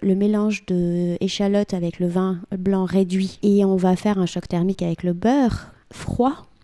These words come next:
qui va venir. On va continuer de mélanger, de bien mélanger hors du feu. Et pour avoir une sauce qui nappe, euh, parfaitement le poisson, euh, c'est, euh, c'est,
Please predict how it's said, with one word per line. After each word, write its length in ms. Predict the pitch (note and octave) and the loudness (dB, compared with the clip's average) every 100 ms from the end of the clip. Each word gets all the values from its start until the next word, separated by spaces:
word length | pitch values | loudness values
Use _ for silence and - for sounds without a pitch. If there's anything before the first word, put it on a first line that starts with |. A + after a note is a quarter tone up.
| - | -20
qui 160 | - F#3 | -10 -4
va 120 | F3 | -2
venir. 300 | F#3+ A#3+ B3 | 0 0 0
On 20 | |
va 120 | F#3+ | 0
continuer 440 | - G#3+ - A3+ A3+ | 0 -4 -2 0 2
de 80 | G#3 | 2
mélanger, 540 | G3+ G3 F#3+ F#3 A#3 | 2 2 0 0 0
de 100 | G#3 | -2
bien 240 | F#3 A#3 | -4 -4
mélanger 560 | A#3 G#3+ G#3 G3+ A#3+ D4 - - | 0 0 0 2 2 2 -4 2
hors 220 | B3 A#3+ | 4 4
du 140 | G3+ | 2
feu. 280 | - - G3 - | -2 -2 -2 0
Et 80 | |
pour 180 | - G3 | -2 0
avoir 320 | F#3+ G3 A3+ | 2 4 4
une 200 | G#3 F#3 | 2 0
sauce 280 | F3 A3+ G#3+ | -2 -4 -4
qui 160 | - F#3+ | -4 -4
nappe, 260 | F#3 G3+ - - | -2 -4 -4 -2
euh, 200 | F#3 F3+ | -2 0
parfaitement 600 | G3+ - G3 - G3+ G#3 | -2 -2 -2 -2 -2 -2
le 80 | F#3+ | -2
poisson, 640 | - F3+ - G3+ G#3+ G3+ F#3 | -2 -4 -4 -4 -2 0 0
euh, 240 | F3+ F3+ F#3+ F3+ | 0 -6 -8 -12
c'est, 420 | - - F#3 F3+ F3+ | -14 -6 -2 0 0
euh, 120 | F3+ | -2
c'est, 160 | - | -4